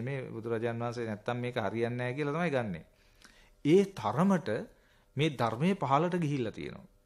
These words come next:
මේ අකාලික වූ උන්වහන්සේ සාරා සංකේය කල්පලක්ෂයක් පාරමිතා ධර්ම පුරලා අවබෝධ කරගත්තු සර්වඥතා ඥානය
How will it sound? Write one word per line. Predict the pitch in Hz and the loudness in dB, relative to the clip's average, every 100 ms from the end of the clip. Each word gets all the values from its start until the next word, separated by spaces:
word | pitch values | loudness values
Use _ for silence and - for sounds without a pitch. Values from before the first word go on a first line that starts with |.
| _ _ _ - | _ _ _ -10
මේ | 110 | -6
අකාලික | 98 - 113 113 127 | -4 -2 0 0 -2
වූ | 147 143 - | 0 -2 -4
උන්වහන්සේ | 113 117 120 120 160 | -4 -2 -2 0 -2
සාරා | 156 101 98 113 143 139 | -2 0 2 4 6 4
සංකේය | - 120 123 139 156 | 0 -4 -2 -2 0
කල්පලක්ෂයක් | 135 98 98 131 135 - - 151 156 | 2 0 2 0 0 -2 -2 -4 -4
පාරමිතා | - 92 101 120 131 135 135 | 0 2 2 0 -2 0 2
ධර්ම | 131 139 139 139 | 2 0 -2 -4
පුරලා | 147 165 180 127 | -2 0 2 2
අවබෝධ | 104 113 127 131 135 | 2 2 0 0 0
කරගත්තු | 139 143 143 170 - 185 | -2 0 0 -2 -4 -8
සර්වඥතා | - 104 104 143 156 - 170 170 165 156 | -2 -2 0 0 0 -2 -2 4 6 4
ඥානය | 110 101 107 117 143 175 | 0 0 2 4 2 0